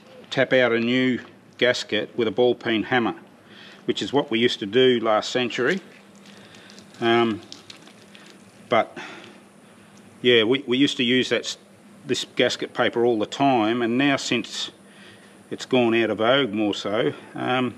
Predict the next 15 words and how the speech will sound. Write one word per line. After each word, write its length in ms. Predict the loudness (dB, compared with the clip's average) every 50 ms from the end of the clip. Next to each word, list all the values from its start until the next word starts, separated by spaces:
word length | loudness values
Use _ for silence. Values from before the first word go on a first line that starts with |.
| -16 -20 -20 -20 -14
and 100 | -10 -6
we 120 | -2 0 2
all 160 | 2 2 2
get 160 | 2 -2 -2
the 100 | -4 -6
bits 320 | -2 -2 -4 -4 -4 -6 -8
and 100 | -6 -4
pieces 360 | -2 -2 -2 -2 -4 -6 -6
that 120 | -6 -4
we 140 | -2 -2 0
need 340 | 0 0 2 2 2 0 0
when 160 | 0 0 2
we 100 | 0 0
need 260 | -2 0 0 0 0 0
them, 220 | -4 -4 -4 -8